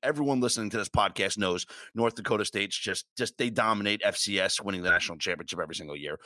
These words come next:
or at least playing for the national championship every single year. This kid threw for twenty-eight touchdowns last year. He ran for fourteen touchdowns last year.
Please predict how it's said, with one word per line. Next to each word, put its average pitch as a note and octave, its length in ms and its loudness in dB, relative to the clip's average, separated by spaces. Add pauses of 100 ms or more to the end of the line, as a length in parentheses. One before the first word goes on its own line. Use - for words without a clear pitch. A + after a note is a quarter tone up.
(140)
or C3+ 120 6
at A#2+ 80 0
least A#2+ 240 0
playing E2+ 440 0 (200)
for - 80 -8
the G#2 80 2
national F2 320 -2
championship F2 560 -8
every D#2+ 160 -8
single E2 260 -12
year. D2 200 -20 (760)
This G#3 220 4
kid - 320 2
threw D3+ 220 0
for A#2+ 140 -6
twenty-eight C#3+ 640 -4
touchdowns F2 540 -4
last D#2 420 -6
year. D#2 160 -14 (500)
He F3 160 -6
ran B2 680 2 (360)
for D3+ 140 2
fourteen C3+ 560 0
touchdowns E2 540 -4
last C#2+ 320 -4
year. - 160 -16